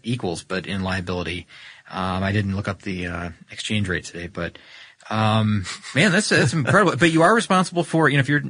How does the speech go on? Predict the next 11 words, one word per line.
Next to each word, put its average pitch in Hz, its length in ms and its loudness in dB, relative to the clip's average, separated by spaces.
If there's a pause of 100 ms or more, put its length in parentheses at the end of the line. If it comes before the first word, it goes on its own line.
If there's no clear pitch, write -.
(120)
in, 135 340 2
um, 120 580 2
in 143 100 4
a 139 60 6
wreck 117 240 4
in 123 80 2
the 120 60 6
vehicle, 110 460 2 (280)
you're - 100 2
responsible 127 480 0
for, 120 560 4